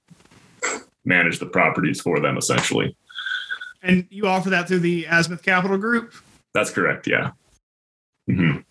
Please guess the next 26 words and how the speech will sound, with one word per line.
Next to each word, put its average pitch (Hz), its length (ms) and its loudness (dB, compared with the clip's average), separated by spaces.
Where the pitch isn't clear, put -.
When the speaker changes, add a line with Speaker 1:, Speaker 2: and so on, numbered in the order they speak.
Speaker 1:
Yeah. 76 300 0
And 87 100 0
I, 78 280 0
I 95 60 0
have 95 100 0
a - 20 0
number 92 220 2
of 92 100 -4
partners 90 340 0
I 87 80 2
work 82 280 -2
with, 80 320 0
and 71 340 2
we're 117 120 2
all 104 120 0
kind 104 160 0
of 92 80 2
doing 95 140 2
the 92 80 2
same 92 260 0
thing. 87 300 0
We're 92 80 2
all 92 160 0
passionate 90 520 0
about 90 300 0
this. 87 480 0